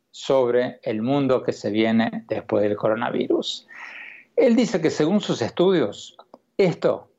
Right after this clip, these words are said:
esta crisis que estamos viviendo, puede llevar a un mundo mejor,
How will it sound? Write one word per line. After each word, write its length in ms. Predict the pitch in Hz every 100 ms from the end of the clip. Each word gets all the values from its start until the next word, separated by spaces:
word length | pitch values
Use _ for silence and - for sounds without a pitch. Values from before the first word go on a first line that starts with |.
| _
esta 200 | - 131
crisis 360 | - 131 131 98
que 80 |
estamos 320 | 95 123 117 98
viviendo, 460 | 110 139 113 123
puede 320 | - 180 180 123
llevar 360 | 127 147 - -
a 80 |
un 160 | 120 123
mundo 400 | 143 147 143 151
mejor, 640 | 127 113 - 131 113 -